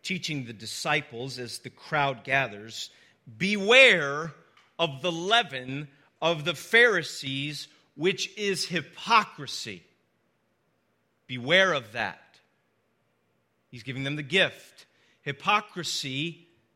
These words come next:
is not honored, honoring the Lord. Beware of it. He goes on in verse five.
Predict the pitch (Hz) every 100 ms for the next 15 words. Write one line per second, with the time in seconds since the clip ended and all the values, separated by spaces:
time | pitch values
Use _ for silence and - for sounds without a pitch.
0 | _ _ _ _ - 113 165 180 185 196
1 | 165 135 135 _ 143 202 190 143 151 156
2 | 175 165 101 - _ _ _ _ _ _
3 | _ 127 135 185 175 113 107 _ _ _
4 | _ _ _ _ _ _ _ _ _ _
5 | _ _ _ _ 143 185 165 190 190 170
6 | 170 160 - 185 175 127 117